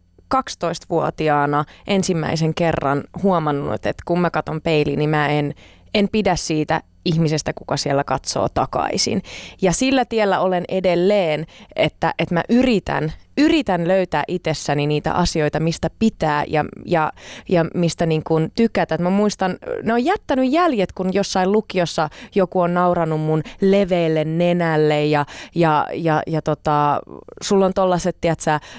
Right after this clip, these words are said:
aika paksut reidet. Niin kuin, että tämmöisiä juttuja on kuullut, kun on, on haavoittuvassa iässä ja, ja tosi nuori, niin ne kyllä on jättänyt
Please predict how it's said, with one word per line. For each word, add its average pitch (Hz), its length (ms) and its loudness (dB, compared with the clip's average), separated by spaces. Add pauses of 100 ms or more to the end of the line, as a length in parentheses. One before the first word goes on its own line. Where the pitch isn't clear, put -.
(360)
aika 202 240 2
paksut 190 520 -4
reidet. 196 680 2
Niin 247 140 2
kuin, 240 220 2
että 220 220 -2
tämmöisiä 349 320 -2
juttuja 226 420 0
on 196 140 0
kuullut, 190 840 4
kun 180 240 2
on, 175 240 0 (540)
on 214 180 2 (160)
haavoittuvassa 180 1040 0 (140)
iässä - 580 0 (460)
ja, 180 340 4
ja 190 140 0
tosi 240 320 0
nuori, 214 680 4
niin 185 140 2
ne 320 160 4
kyllä 240 200 2
on 233 100 2
jättänyt 170 680 0